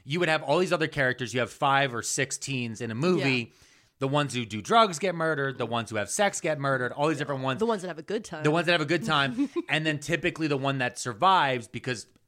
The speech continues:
Speaker 1: or those form of horror movies were more morality plays,
Speaker 2: Yeah.
Speaker 1: just with a twist to them. When you're watching them, it's typically the virginal pure character is the one that sticks around.
Speaker 2: Mm-hmm.
Speaker 1: In this case, the character, we, I don't really know anything about that side of her,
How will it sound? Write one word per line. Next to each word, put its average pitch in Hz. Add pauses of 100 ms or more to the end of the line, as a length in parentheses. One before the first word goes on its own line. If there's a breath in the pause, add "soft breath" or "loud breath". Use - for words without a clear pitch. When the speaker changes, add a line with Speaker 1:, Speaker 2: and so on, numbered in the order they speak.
(140)
Speaker 1:
or 170
those 147
form 135
of 113
horror 123
movies 107
were 107
more 113
morality 127
plays, 98
Speaker 2:
Yeah. 196
Speaker 1:
just 156
with 120
a 104
twist -
to 110
them. 87 (520 soft breath)
When 143
you're 127
watching 143
them, 117
it's -
typically 139
the 113
virginal 113
pure 139
character 104
is 95
the 104
one 95
that 92
sticks 101
around. 107
Speaker 2:
Mm-hmm. 190
Speaker 1:
In 117
this 180
case, 131 (360 soft breath)
the 117
character, 135
we, 117
I 135
don't 131
really 120
know 120
anything 113
about 95
that 175
side 113
of 101
her, 104